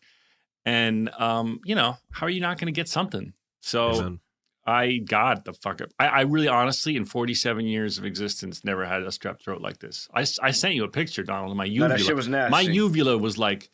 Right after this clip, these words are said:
Speaker 1: like an old man's balls resting on my tongue.
Speaker 2: <laughs> Jesus.
Speaker 1: Just long and thick
Speaker 3: Oh,
Speaker 1: and
Speaker 3: gosh.
Speaker 1: pussy.
Speaker 3: Oh.
Speaker 2: Oh.
Speaker 1: Picture an old man's scrotum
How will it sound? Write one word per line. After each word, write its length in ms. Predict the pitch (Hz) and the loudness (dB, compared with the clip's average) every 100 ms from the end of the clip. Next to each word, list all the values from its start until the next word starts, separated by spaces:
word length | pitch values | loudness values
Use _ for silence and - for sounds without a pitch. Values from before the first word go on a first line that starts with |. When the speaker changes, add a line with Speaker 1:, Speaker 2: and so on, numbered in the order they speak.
| _ _ _ _ _ _ | _ _ _ _ _ _
Speaker 1:
like 180 | 117 107 | 0 0
an 80 | 117 156 | 0 2
old 460 | 151 175 180 151 | 2 4 2 2
man's 640 | 147 143 147 147 143 135 110 | 0 2 2 2 2 0 -2
balls 800 | 98 117 113 107 98 95 - - | 0 4 4 4 0 -4 -8 -2
resting 480 | 104 127 - 139 127 | 0 2 2 2 2
on 140 | 110 | 2
my 100 | 110 | 0
tongue. 240 | - 104 101 | -2 -2 -2
Speaker 2:
<laughs> 20 | |
Jesus. 840 | - 220 131 98 - - - - - - - - | -4 -8 -6 -6 -8 -6 -2 -2 -6 -16 -12 -2
Speaker 1:
Just 320 | 165 151 - | 0 0 0
long 1000 | 127 131 143 165 175 180 185 190 175 165 _ _ _ _ _ _ _ | 0 0 2 2 2 2 2 0 -2 -8 _ _ _ _ _ _ _
and 420 | 117 117 110 101 - - | 0 0 0 -4 -8 -14
thick 640 | - - 185 196 - - _ _ _ - | -8 -2 0 0 -8 -20 _ _ _ -14
Speaker 3:
Oh, 40 | - 113 | -6 0
Speaker 1:
and 240 | 123 117 | 2 2
Speaker 3:
gosh. 420 | 107 98 76 - | 0 0 -4 -4
Speaker 1:
pussy. 560 | - 180 170 226 214 202 - - _ _ | 2 2 2 0 0 -2 -12 -20 _ _
Speaker 3:
Oh. 280 | 117 127 92 - - | -6 -6 -6 -16 -14
Speaker 2:
Oh. 120 | 107 110 | -4 -2
Speaker 1:
Picture 340 | 247 - 254 | 0 2 2
an 180 | 190 165 | 2 2
old 480 | 160 180 196 202 165 | 2 4 6 4 2
man's 560 | 160 160 165 165 151 - | 0 2 2 0 0 -2
scrotum 640 | - 143 131 104 95 101 | 0 2 2 0 -4 -8